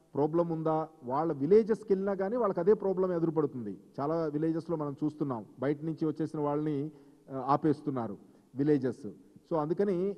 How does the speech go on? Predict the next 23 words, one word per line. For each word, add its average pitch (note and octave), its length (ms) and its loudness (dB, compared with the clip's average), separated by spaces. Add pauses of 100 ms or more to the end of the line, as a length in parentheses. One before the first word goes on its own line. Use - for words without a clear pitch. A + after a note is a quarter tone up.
ఏదైనా G3+ 320 2
ఒక G3 180 0
ఆర్గనైజ్డ్‌గా F#3+ 680 2
వెళితే F3 280 -2
గనక F3 340 -4
మనం G3 220 -4
ప్రాపర్ F#3 360 0
టెస్టింగ్ G#3 440 -2 (100)
చేసి F3+ 500 4 (380)
నెగెటివ్ F#3 420 2
అని G#3 400 2
వాళ్ళని, E3 460 0 (120)
ఆ, D3+ 220 0 (120)
ప్రూవ్ G3+ 300 2
చేసి G3 200 6
పంపిస్తాం F3 560 -2
కాబట్టి E3 600 0 (100)
కాన్ఫిడెన్స్ G#3+ 580 0
లెవెల్స్ F3 680 0
ఉంటాయి, E3+ 400 0
వాళ్ళు F3 280 0
కూడా F3 360 0
ధైర్యంగా E3 640 0